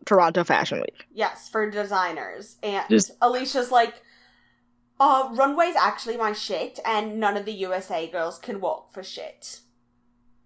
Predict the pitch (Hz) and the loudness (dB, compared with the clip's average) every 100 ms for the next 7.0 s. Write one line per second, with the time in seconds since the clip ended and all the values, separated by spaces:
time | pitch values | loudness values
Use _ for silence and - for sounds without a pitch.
0 | _ _ _ _ _ _ _ _ _ - | _ _ _ _ _ _ _ _ _ -8
1 | - - 202 202 196 302 226 147 180 - | -8 2 6 8 8 8 6 6 2 2
2 | 156 160 - _ _ _ _ _ - 370 | 0 0 -6 _ _ _ _ _ -2 4
3 | 302 - 320 285 269 262 254 254 247 220 | 4 2 2 4 4 2 2 2 -2 -8
4 | - _ _ _ _ 285 262 - 370 339 | -12 _ _ _ _ 8 8 10 8 10
5 | 277 349 262 185 _ _ _ _ _ _ | 10 10 8 0 _ _ _ _ _ _
6 | _ - 247 247 277 285 277 359 - | _ -4 0 6 6 6 4 4 0